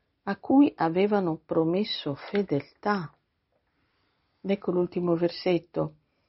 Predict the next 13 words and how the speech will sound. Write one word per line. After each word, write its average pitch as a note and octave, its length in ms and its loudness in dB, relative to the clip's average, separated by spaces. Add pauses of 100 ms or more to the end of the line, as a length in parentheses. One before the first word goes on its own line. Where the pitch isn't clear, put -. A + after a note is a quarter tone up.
(1000)
"I F#3+ 80 -2
figli C4+ 340 8
santi B3 480 6
dei F3+ 240 4
giusti F#3 760 -2 (580)
offrivano A#3 760 4
sacrifici G#3+ 800 -4
in F#3+ 80 -4
segreto F3 720 2
e F3 100 0
si A#3 220 -4
imposero E3+ 800 2
concordi A#3 960 0